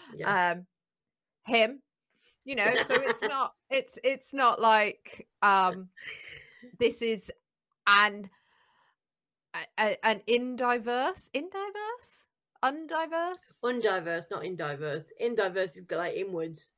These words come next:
Speaker 1: Well, I suppose that works.
Speaker 2: It's not, it's, it's, it's not just a bunch of, like, straight, white, able-bodied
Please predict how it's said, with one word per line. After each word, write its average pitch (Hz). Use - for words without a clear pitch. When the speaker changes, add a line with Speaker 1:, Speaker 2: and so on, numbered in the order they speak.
Speaker 1:
Well, 285
I 247
suppose 254
that 196
works. -
Speaker 2:
It's 254
not, 311
it's, -
it's, 196
it's -
not 233
just -
a 208
bunch 196
of, 185
like, 170
straight, -
white, 175
able-bodied 175